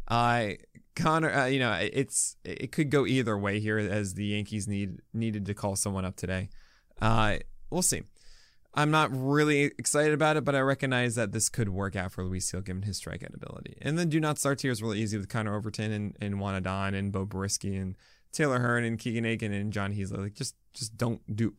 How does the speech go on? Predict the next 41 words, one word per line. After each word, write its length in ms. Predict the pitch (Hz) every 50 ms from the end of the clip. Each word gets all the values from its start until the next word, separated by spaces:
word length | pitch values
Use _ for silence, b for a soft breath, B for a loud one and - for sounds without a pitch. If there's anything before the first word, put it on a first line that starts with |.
| -
any 240 | 107 101 98 95 92
of 120 | 92 92
this. 360 | 107 98 95 101 104 - b b b b b b b b -
Connor 300 | - 143 147 151 156 120
Overton, 360 | 123 139 123 135 127 147 123
I 80 | 120 120
guess, 380 | 104 104 - 117 117 120 -
is 80 | 123 120
the 60 | 123
most 220 | 123 127 120 -
exciting 280 | 110 - - 127 131 131
'cause 160 | 120 127 110
it's 140 | 104 98 -
the 80 | - 90
Pirates, 420 | - - 95 104 110 117 110 -
but 200 | - - 87 - - _ _ _ _ _ _ _ _ _ _ _ _ _ _
he'll 160 | - - 117
have, 160 | 131 120 107
like, 140 | 113 110 -
three 180 | - - 101 92
strikeouts 760 | - - 87 98 101 - 135 135 123 - - - - -
and, 80 | - 110
like, 120 | 95 92
four 200 | - - - 101
point 200 | 98 - 101 90
one 120 | 95 90 87
innings. 380 | 85 - - - - - - -
Like, 120 | 110 -
don't 160 | - 151 127
do 80 | - -
this. 260 | - - - - b b b b b b b b b b b b _ -
Um, 280 | 131 135 139 139 123 -
today 400 | - - 165 180 220 254 277 - - -
is 280 | - 175 175 170 - - - -
Thursday, 500 | - 165 165 160 156 123 120 98 98 98
and 80 | 101
what 160 | 120 139 151
we 140 | 123 160 160
do 240 | 147 135 151 156 -
on 180 | - 139 135 131
Thursday 560 | - 131 123 120 104 107 98 98 98 101